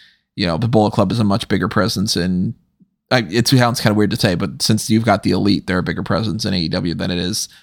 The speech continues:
the place that's calling the club <laughs> and the O C and has Finn Balor and whatnot. But I feel like, you know, if he goes to A E W, he's just another one of those guys.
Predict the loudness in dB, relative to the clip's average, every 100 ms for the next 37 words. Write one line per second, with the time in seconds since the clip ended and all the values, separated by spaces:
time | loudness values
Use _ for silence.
0 | _ -2 0 2 0 -2 0 2 2 2
1 | -2 0 -2 -2 -4 0 2 2 0 0
2 | 2 2 2 2 2 2 2 2 2 2
3 | 0 -2 -2 -4 -8 _ _ _ _ _
4 | 0 4 4 4 2 2 0 0 0 -4
5 | -14 _ _ _ _ 0 4 4 0 _
6 | _ _ _ _ 2 2 4 4 4 2
7 | -2 _ _ _ 0 4 4 2 2 2
8 | 4 4 4 4 4 4 6 4 4 4
9 | 6 6 4 2 2 0 2 0 2 0
10 | 0 0 0 0 0 2 0 2 2 4
11 | 4 4 0